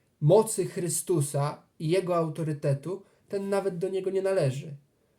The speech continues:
Więc my musimy jasno sprawę tutaj postawić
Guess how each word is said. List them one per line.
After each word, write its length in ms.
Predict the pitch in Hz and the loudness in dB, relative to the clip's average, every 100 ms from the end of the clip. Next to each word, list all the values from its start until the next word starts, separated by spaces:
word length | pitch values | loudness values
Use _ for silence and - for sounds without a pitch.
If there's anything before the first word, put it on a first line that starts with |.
| _ _ - | _ _ -4
Więc 260 | 147 151 202 | -2 -2 -2
my 80 | |
musimy 440 | 196 190 - 196 175 | -4 -4 -4 -2 -2
jasno 440 | 165 180 - 175 | 0 -2 -4 -8
sprawę 440 | 165 - 160 165 147 | -8 -4 -4 -4 -6
tutaj 440 | 147 151 147 143 _ _ - | -4 -2 -2 -6 _ _ -6
postawić 840 | 156 - 160 143 147 220 - | -4 -2 0 0 0 -6 -12